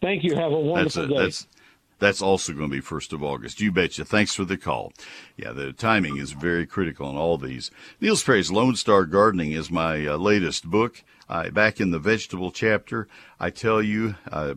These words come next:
Speaker 2: uh, area by area of Texas, the planting dates for spring and fall plantings of every vegetable crop you want to grow,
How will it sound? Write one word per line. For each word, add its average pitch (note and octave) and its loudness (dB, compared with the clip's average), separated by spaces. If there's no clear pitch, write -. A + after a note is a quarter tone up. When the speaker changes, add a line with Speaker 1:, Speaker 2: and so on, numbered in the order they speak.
Speaker 2:
uh, C#2+ -12
area A#2 2
by G2 0
area G#2 2
of - -2
Texas, - -6
the E2 -6
planting F2 -2
dates C2 -6
for - -14
spring G#2 0
and E2 -4
fall F2+ 0
plantings D#2+ -4
of C#2 -10
every A#2+ 0
vegetable F2 0
crop D#2+ -2
you F2+ -4
want E2 -4
to E2+ -6
grow, D2 -2